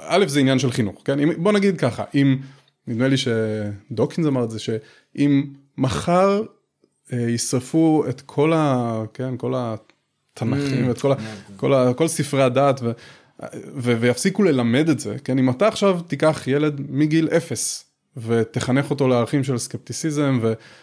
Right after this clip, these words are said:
Speaker 1: בסוף הוא כנראה לא יאמין באלוהים,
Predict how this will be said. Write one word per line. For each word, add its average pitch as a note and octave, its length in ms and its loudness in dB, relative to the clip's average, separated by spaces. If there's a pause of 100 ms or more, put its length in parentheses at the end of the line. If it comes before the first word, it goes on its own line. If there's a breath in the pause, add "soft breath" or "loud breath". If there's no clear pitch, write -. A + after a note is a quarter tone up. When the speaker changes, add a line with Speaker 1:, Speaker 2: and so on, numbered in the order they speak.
(960 loud breath)
Speaker 1:
בסוף F3+ 680 0 (120)
הוא B2+ 120 -10
כנראה D3+ 560 4
לא D3 280 2
יאמין B2+ 380 4
באלוהים, G#2+ 380 -2